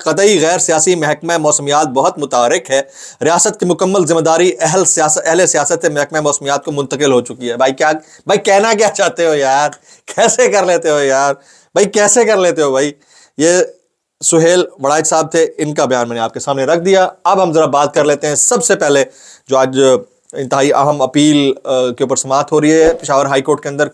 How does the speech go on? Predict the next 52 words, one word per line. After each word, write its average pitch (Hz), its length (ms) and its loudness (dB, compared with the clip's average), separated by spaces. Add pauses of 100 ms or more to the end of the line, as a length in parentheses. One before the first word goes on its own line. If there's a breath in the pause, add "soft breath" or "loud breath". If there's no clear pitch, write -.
कल 196 160 4
सुप्रीम 165 300 -4
कोर्ट 139 220 -2
के 170 60 -6
अंदर 180 180 -2
होगी, 196 240 -2
आज 147 200 0
पेशावर 135 280 -2
हाई 127 140 0
कोर्ट 160 260 0
में 185 60 -2
आ 175 100 2
रही 175 160 4
है। - 400 -4 (120)
और 151 80 0
पेशावर 165 280 0
हाई 165 180 2
कोर्ट 165 240 0
के 165 60 -2
अंदर 156 220 2
आज 147 140 2 (180)
पीटीआई 147 280 0
के 139 80 -2
वकला 131 240 0
जरा 127 140 0
देर 135 260 2
से 185 140 0
पहुंचे 170 280 0
हैं। 175 100 0
जिस 156 180 -2
वक्त 160 120 0
ये 147 40 0
व्लॉग 143 340 2
आप 139 120 0
देख 131 220 0
रहे 143 60 2
होंगे, 127 160 -4
उस 123 80 -8
पर 135 100 -4
हो 120 140 -4
सकता 127 160 -6
है 127 40 -2
उसमें 120 160 -8
से 120 40 -16
कुछ 131 180 -14
निकल 170 200 -2
चुका 170 180 0
हो, 165 60 4
तो 135 80 -6
मेरे 165 280 2 (340 loud breath)
हिसाब 139 240 2
से 151 220 -2